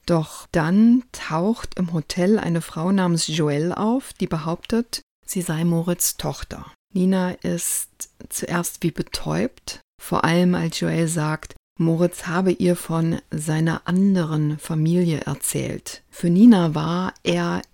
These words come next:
ihr verschollener Großvater und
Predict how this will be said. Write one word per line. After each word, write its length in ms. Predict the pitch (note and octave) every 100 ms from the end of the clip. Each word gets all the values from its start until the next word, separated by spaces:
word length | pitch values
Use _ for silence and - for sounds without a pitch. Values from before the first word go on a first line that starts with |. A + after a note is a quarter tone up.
| _ -
ihr 400 | G3 A3+ A3+ A3+
verschollener 760 | - E3+ - F#3 F#3 F3 D#3
Großvater 920 | - D#3+ A#3+ - C#3+ D3 - F3+ C#4+ -
und 320 | - F3 F3